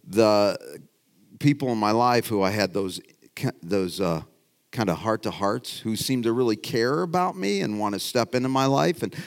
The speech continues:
"How are you?" and, "What's going on?" and I felt that, uh, th-, they were gone.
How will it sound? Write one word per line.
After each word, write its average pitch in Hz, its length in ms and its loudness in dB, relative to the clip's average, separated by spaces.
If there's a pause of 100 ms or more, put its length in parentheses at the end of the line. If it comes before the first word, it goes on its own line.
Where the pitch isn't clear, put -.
"How 127 240 0
are 110 180 4
you?" 165 180 2
and, 113 140 0
"What's 117 160 0
going 113 240 0
on?" 139 160 4
and 110 100 2
I 98 80 4
felt 117 460 0
that, 143 340 2 (460)
uh, 98 240 2 (360)
th-, 92 280 -6
they 139 160 6
were 127 100 0
gone. 110 480 0